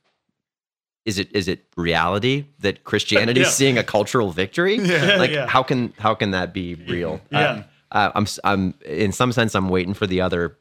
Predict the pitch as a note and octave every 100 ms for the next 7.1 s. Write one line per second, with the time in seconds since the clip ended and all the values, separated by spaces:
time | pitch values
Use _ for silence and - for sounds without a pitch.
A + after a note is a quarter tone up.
0 | - E2+ D2+ _ - - G2+ G2+ A2 A#2+
1 | A#2+ C#3 - _ _ _ _ _ _ G#2+
2 | G#2 F#2 F2+ E2+ _ _ _ - A2 G2+
3 | F#2 G2 G2 F#2 F2 _ _ _ _ _
4 | _ _ _ _ _ - G2+ F#2+ F2+ F2
5 | D#2+ F2 F2 F#2+ F#2+ F#2+ F2+ D#2+ - E2+
6 | E2+ C#2+ - D#2 G2 G#2 F#2+ B2 G2+ F#2+